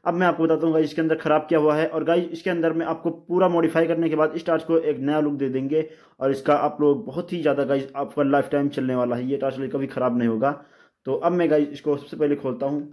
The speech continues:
और दिखाता हूँ इसके अंदर प्रो-, प्रॉब्लम क्या है, यानी ख़राबी क्या हुआ है इसके अंदर। कुछ इस तरह से इसके अंदर हमें खोल लेना है। and इस वाले जो यहाँ पर पट्टी लगा हुआ है पीला पीला गाइस, येलो पट्टी, इसको हमें खोल लेना है।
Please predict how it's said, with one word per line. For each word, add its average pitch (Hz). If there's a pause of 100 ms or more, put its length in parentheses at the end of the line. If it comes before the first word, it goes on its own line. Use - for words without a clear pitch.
और 120
दिखाता 113
हूँ 120
इसके 117
अंदर 123
प्रो-, 120 (220)
प्रॉब्लम 127
क्या 120
है, 117
यानी -
ख़राबी 123
क्या 127
हुआ 113
है 110
इसके 110
अंदर। 117 (2750)
कुछ -
इस 151
तरह 151
से 139
इसके -
अंदर 139
हमें 135
खोल 135
लेना 143
है। 143 (100)
and 123 (160)
इस -
वाले 123
जो 127
यहाँ 127
पर -
पट्टी -
लगा 135
हुआ 135
है 135
पीला 147
पीला 139
गाइस, 123 (800)
येलो 143
पट्टी, 143
इसको 139
हमें 131
खोल 123
लेना 113
है। 120